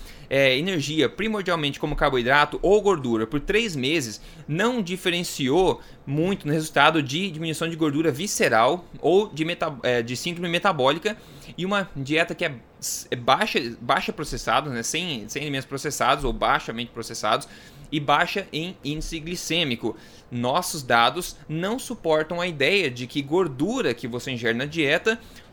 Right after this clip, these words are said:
promove, é, adiposidade em ponto específico do corpo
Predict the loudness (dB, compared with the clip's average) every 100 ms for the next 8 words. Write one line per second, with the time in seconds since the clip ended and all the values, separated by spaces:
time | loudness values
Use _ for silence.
0 | -4 0 2 2 4 4 2 -4 -6 -12
1 | 2 4 6 4 4 0 0 -2 0 4
2 | 6 6 2 -6 -4 -6 -4 -6 -6 -4
3 | -6 -2 2 2 0